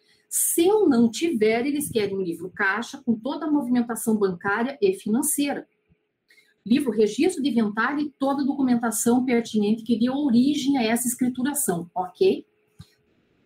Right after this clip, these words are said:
Tá, mas e se eu não tenho essa movimentação bancária e financeira?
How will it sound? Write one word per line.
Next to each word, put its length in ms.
Tá, 300
mas 180
e 40
se 120
eu 80
não 200
tenho 180
essa 160
movimentação 640
bancária 500
e 60
financeira? 720